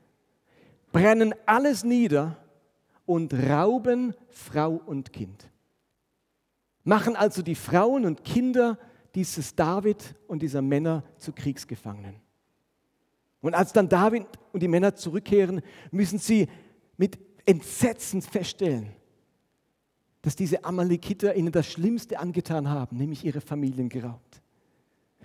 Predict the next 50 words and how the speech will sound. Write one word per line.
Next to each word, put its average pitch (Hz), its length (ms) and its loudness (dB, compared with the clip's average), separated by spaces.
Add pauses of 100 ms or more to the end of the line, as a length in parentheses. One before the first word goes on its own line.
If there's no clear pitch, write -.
Und 180 220 -2 (240)
das - 180 2
war 220 120 4
für 185 160 2
David 220 420 2
und 185 120 -2
für 190 120 -2
all 214 100 2
diese 190 220 -2
Männer 190 280 0
einfach 202 400 -2 (360)
eine 170 220 2
Dosis 202 640 -4
zu 160 120 -8
viel 139 240 -6
im 127 80 -6
Leben. 107 220 -14
Nach 147 240 -2
all 226 200 8
dem, 214 180 4
was 180 160 4
die 214 100 0
erlebt 175 320 4
haben, 120 280 -4 (420)
war 151 120 0
das 170 220 -4 (100)
eine 175 380 -2 (220)
Dosis 143 500 -6
zu - 140 -16
viel. 117 300 -14 (400)
Und 135 100 -2
darum 180 180 2
lesen 180 200 8
wir 175 60 2
in 175 40 0
erster 165 240 -2
Samuel 165 300 4
dreißig 143 500 2
dann, 160 280 0 (280)
auch 180 160 2
die 214 100 0
beiden 185 300 2
Frauen 175 340 0
Davids, 160 560 -2 (160)
inzwischen 151 300 -10
hat 151 340 -2
er 147 140 -2
zweimal 139 360 -2
noch 131 140 -6
geheiratet, 151 600 -4